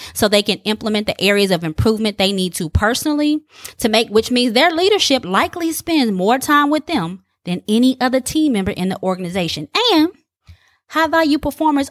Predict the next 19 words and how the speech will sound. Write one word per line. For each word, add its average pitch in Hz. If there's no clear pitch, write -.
are 277
transparent 294
with 220
potential 269
leaders 269
that 190
this 262
is 277
part 277
of 247
the 254
package 269
to -
acquire 240
their 170
time, 277
talent, 254
and 220
services. -